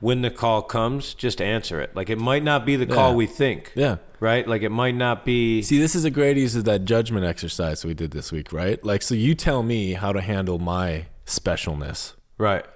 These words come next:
Speaker 2: I mean, really, let, let, let me get to the edge of where it's comfortable for me. Yeah, like, it is, um, I, I want to,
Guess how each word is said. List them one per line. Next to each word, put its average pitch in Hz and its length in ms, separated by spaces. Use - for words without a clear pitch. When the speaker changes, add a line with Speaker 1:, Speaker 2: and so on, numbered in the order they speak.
Speaker 2:
I 127 60
mean, 151 140
really, 156 220
let, 113 160
let, 123 200
let 123 140
me 123 80
get 117 160
to 113 80
the 104 140
edge 104 200
of 95 120
where 95 200
it's 90 140
comfortable - 420
for 92 100
me. 107 120
Yeah, 101 240
like, 90 220
it - 260
is, 92 540
um, 80 640
I, 101 140
I 98 160
want 101 280
to, 90 460